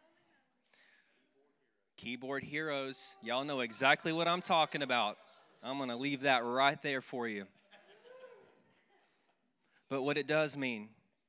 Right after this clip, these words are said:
is that I go into my secret place, go into your bedroom, and close the door, and get alone with him.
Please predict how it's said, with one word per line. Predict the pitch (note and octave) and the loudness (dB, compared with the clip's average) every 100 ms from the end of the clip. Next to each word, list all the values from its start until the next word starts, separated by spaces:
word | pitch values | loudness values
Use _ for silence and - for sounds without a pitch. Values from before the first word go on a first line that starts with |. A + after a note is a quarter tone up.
| _ _ _ _ _ _ _ _ _ _ - | _ _ _ _ _ _ _ _ _ _ -8
is | A#2 | -4
that | B2 A#2+ | -2 0
I | A2+ | 0
go | B2 C3+ | -2 -2
into | C3 C3+ | -2 -4
my | B2+ C3 | -2 -2
secret | B2+ C#3+ - - | -2 -4 -6 -14
place, | - G#2 F#2+ - - - - _ _ _ _ _ - | -12 -12 -8 -8 -8 -14 -20 _ _ _ _ _ -4
go | C3+ | -2
into | C#3 C#3+ - | -2 -4 -6
your | C3 | -4
bedroom, | C#3 C#3 B2+ B2 G2+ F2+ _ _ _ _ - | -4 -4 -6 -10 -12 -16 _ _ _ _ -14
and | A#2 | -10
close | - B2+ B2 A#2+ | -6 -2 -2 -2
the | B2 | -6
door, | A#2+ A2 G2 G2 _ _ _ _ _ _ _ _ _ _ _ _ _ _ _ _ _ | -4 -6 -8 -14 _ _ _ _ _ _ _ _ _ _ _ _ _ _ _ _ _
and | A2 G2 | -12 -8
get | A2+ | -8
alone | A#2 A2 A2+ G#2+ | -6 -6 -6 -6
with | G2+ G2 | -10 -10
him. | F#2+ | -14